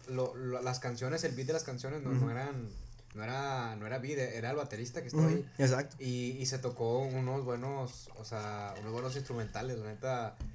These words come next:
Speaker 1: sí trae el, el baterista.
Speaker 2: Es
Speaker 1: Y,
Speaker 2: que
Speaker 1: y me acordé de, de ti porque, ah, es el que le gusta
Speaker 2: <laughs>
Speaker 1: al,
Speaker 2: De
Speaker 1: al,
Speaker 2: hecho.
Speaker 1: al R.
Speaker 2: Y es que, y es que mira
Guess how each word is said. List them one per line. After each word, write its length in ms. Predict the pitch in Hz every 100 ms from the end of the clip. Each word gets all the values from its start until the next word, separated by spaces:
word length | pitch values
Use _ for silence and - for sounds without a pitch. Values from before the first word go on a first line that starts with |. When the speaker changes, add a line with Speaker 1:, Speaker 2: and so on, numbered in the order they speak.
| -
Speaker 1:
sí 160 | - 117
trae 320 | 113 110 123
el, 240 | 117 104
el 120 | 92 98
baterista. 420 | 98 95 98 147
Speaker 2:
Es 120 | 147
Speaker 1:
Y, 20 |
Speaker 2:
que 140 | - 117
Speaker 1:
y 60 |
me 80 | 127
acordé 360 | 131 123 120 127
de, 200 | 135 139
de 140 | 123
ti 160 | 120 131
porque, 220 | 131 110
ah, 220 | 107 120
es 120 | 127 -
el 100 | 127
que 80 |
le 80 | 123
gusta 240 | 117 113 131
Speaker 2:
<laughs> 280 | 156 156 151
Speaker 1:
al, 60 |
Speaker 2:
De 140 | 135 123
Speaker 1:
al, 120 | 139
Speaker 2:
hecho. 180 | 120 139
Speaker 1:
al 180 | 117 110
R. 300 | 117 127 123 -
Speaker 2:
Y 120 | 151
es 120 | 165
que, 180 | 165 202 175
y 80 |
es 100 | 170
que 80 | 170
mira 380 | 190 196 135 120